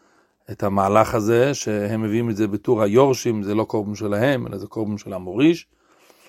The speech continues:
ועל פי זה, הרגצ'ובר שם מבאר, זה שהבנים יכולים להביא קורבן, אף על פי שהם אוננים, אם האבא מת היום, הרי לכאורה הם אוננים,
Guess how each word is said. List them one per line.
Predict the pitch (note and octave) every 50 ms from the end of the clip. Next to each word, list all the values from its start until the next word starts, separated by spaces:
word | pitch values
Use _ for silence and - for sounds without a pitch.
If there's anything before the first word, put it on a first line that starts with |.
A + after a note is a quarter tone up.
| _ _ _ _ _ _ _ _ _ _ -
ועל | G#2+ G#2+ C3+ D3 C#3 B2+
פי | A2+ - D#3 D3+
זה, | B2+ A#2 D3 E3 E3 D3+ D3 C#3 C3 B2
הרגצ'ובר | A#2+ A#2 A2+ A2+ A2 G#2 G#2 G#2 G#2 G2 F#2+ F#2+ G2 G2 G2 G#2 A2 A2 - D3+ D3+ C#3 C3 B2+
שם | A#2+ C3 A2+ A2 A2 G2+
מבאר, | G#2+ G#2+ G2 G#2 A2 A#2 C#3 C#3 B2+
זה | G#2 A#2 C3
שהבנים | A#2+ - B2+ A2 G#2 A2+ A2+ C3 C3
יכולים | B2 - A#2+ A#2 B2+ C3+ C3 B2+
להביא | A#2+ A2+ G#2 A2 B2+ A#2 -
קורבן, | - - A#2 A#2 A#2 B2 D3+ E3+ F#3 - _ _ _ _ _ _ _ _ _ _ _ _ -
אף | B2+ C#3
על | C#3+ B2
פי | C3+ D3
שהם | A#2+ - C#3 C3+ C#3+
אוננים, | C#3+ C#3 C3+ C3+ D#3 D#3+ C3+ A2
אם | A#2 B2+ C3 C3
האבא | B2+ C#3+ C3+ C3+
מת | B2+ B2 C#3 C3 - C#3
היום, | B2+ B2 C#3+ E3 D#3+ C#3+ B2+ A#2
הרי | A2+ G#2+ A#2+
לכאורה | A2 A2+ G#2+ A#2+ A#2 A#2+ B2
הם | B2+ B2
אוננים, | A#2+ A#2+ B2 C3 C3+ D#3 D3+ A2